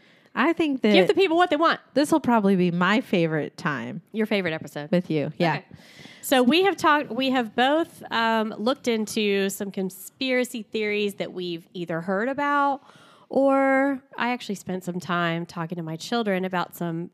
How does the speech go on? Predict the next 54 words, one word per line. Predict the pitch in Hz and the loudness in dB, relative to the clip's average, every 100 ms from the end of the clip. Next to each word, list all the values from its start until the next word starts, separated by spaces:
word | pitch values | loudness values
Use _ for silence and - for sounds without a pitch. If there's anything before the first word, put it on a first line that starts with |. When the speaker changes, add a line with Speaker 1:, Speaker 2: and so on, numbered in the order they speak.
| - | -6
Speaker 2:
of | 160 | -2
Speaker 1:
Awesome. | 165 | 0
Speaker 2:
our | 170 165 175 _ _ _ _ _ | 0 0 -4 _ _ _ _ _
favorite | - 247 247 240 226 208 | -2 2 2 2 0 0
ones | 214 190 196 | 0 0 0
and | 190 180 | -2 -2
ones | 180 175 | -4 -4
we've | 160 160 160 - | -6 -8 -10 -16
also | 160 147 165 160 | -12 -10 -12 -14
never | 143 170 | -12 -12
heard | - - | -10 -10
of | - - | -10 -12
before. | - - 160 | -14 -10 -8
So | - 220 | -2 -2
we've | 233 | 2
done | 254 | 0
a | 277 | 2
little | 262 208 | 2 2
Speaker 1:
Yay. | |
Speaker 2:
research | 175 170 - 156 - - | 2 -2 -4 -6 -6 -6
before, | - 160 151 151 - - - - | -4 -2 -2 -4 -16 -20 -16 -2
unlike | 277 285 277 254 - | 0 0 0 -2 -4
when | 226 220 | -4 0
we | 208 | -2
come | 196 190 | 0 -2
in | 180 | 0
here | 175 175 170 170 | 0 0 0 0
usually | 165 196 160 156 151 | 2 2 2 -2 -2
and | 156 | -4
we | 156 | -4
have | 151 | -2
no | 151 | -2
idea | 147 151 151 | -2 -4 -6
what | 147 | -8
we're | 170 | -10
talking | 240 233 165 | -10 -10 -10
about. | 165 - - - | -12 -10 -10 -2
Speaker 1:
Right. | 180 135 - _ - | 0 0 -6 _ -10
Speaker 2:
Yeah. | 294 160 _ - | -10 -10 _ -6
Speaker 1:
Which | 233 247 | -2 -2
I | 254 | -2
think | 302 320 | -4 -4
our | 240 196 | -4 0
audience | 190 196 185 180 - | 0 0 -2 -4 -8
kinda | - 185 170 | -8 -4 -4
likes | 160 160 156 - - - | -4 -6 -8 -8 -12 -10
that. | 123 131 | -6 0
Speaker 2:
They're | 240 | 0
used | 262 165 170 - | 0 -2 -4 -6
to | - | -8
it | 151 151 | -6 -6
anyway. | 139 - 117 147 170 202 | -10 -12 -10 -8 -6 -2
Speaker 1:
I | |
mean, | 190 185 180 | 0 0 0